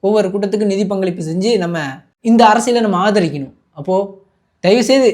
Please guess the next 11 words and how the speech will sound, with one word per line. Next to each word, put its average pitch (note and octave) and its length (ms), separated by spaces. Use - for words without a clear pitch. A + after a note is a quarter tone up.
இந்த F3+ 120
காணொலியை G#3+ 360
பார்த்துக்கக்கூடிய F#3 560
உறவுகள் E3 340
அனைவரும் F3+ 360
டொனேட் G#3+ 440
டாட் G#3 280
நாம் G3+ 320
தமிழர் A3 320
டாட் F#3 200
ஓஆர்ஜி F#3+ 480